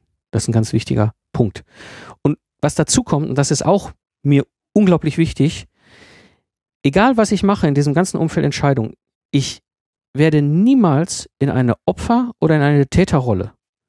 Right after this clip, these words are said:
mich pressen lassen oder irgendwie aus Versehen reinrutschen. Ich werde mich nie für Entscheidungen rechtfertigen, beziehungsweise schuldig sprechen lassen. Ich habe die Verantwortung, ja, und ich übernehme gerne die Weltschuld. Und damit habe ich das Thema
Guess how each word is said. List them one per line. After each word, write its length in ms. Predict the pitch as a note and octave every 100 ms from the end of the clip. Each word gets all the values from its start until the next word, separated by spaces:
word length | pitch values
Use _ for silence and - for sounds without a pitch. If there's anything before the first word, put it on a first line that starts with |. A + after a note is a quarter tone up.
| _ -
mich 200 | A2+ -
pressen 360 | D#3 D#3+ G3+
lassen 380 | G3 G3 - A3 -
oder 300 | C#3 D#3 D#3
irgendwie 480 | C#3 D#3 D3+ D3 -
aus 200 | C3+ C3+
Versehen 300 | C#3+ C#3+ C3
reinrutschen. 580 | B2 C3 B2 - - C#3+ _ _ _ _ _ _ _
Ich 80 | B2
werde 140 | A#2
mich 180 | B2 B2+
nie 280 | D3+ A3+ B3
für 200 | - D3+
Entscheidungen 420 | C3 C#3+ C3+ B2+
rechtfertigen, 760 | B2+ - - D3+ G3 F#3+ G#3+ - _ _ _ -
beziehungsweise 800 | C3 D3 C#3+ - C#3 C3+ C#3+ C3 _ _ _ _ _ _ -
schuldig 380 | C#3+ D#3 D#3
sprechen 320 | - - - -
lassen. 240 | - - -
Ich 100 | -
habe 100 | -
die 80 | A2
Verantwortung, 640 | C#3 E3 F#3 D3 - - - _ _ _ A#2
ja, 220 | D3 E3 _
und 80 | -
ich 80 | A2
übernehme 460 | A2 G#2 C3 E3+
gerne 440 | C3+ C#3+ E3+ A3+ A#3 _ _ _ _ _ _ -
die 100 | B2
Weltschuld. 400 | C3+ F3+ - G#2 -
Und 140 | G#2+
damit 240 | A#2 C3 C3
habe 100 | B2+
ich 80 |
das 140 | - A2+
Thema 400 | C3 B2+ A#2